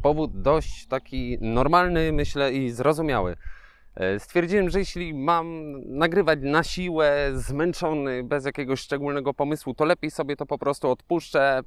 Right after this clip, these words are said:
poczekam, zrobię dłuższą przerwę, tak jak to właśnie zrobiłem, po czym wrócę do Was z nową energią, z nowymi pomysłami i będzie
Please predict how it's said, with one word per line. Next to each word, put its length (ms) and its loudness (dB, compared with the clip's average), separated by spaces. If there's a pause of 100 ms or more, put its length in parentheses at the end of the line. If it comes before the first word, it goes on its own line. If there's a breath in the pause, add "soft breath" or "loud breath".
poczekam, 640 0
zrobię 320 0
dłuższą 360 -4
przerwę, 360 -2
tak 220 2
jak 160 -2
to 100 -2
właśnie 300 0
zrobiłem, 500 0 (300 soft breath)
po 100 4
czym 280 0
wrócę 340 4
do 100 4
Was 200 0
z 140 -6
nową 340 4
energią, 500 -2
z 100 -6
nowymi 400 2
pomysłami 800 -2
i 240 -8
będzie 460 0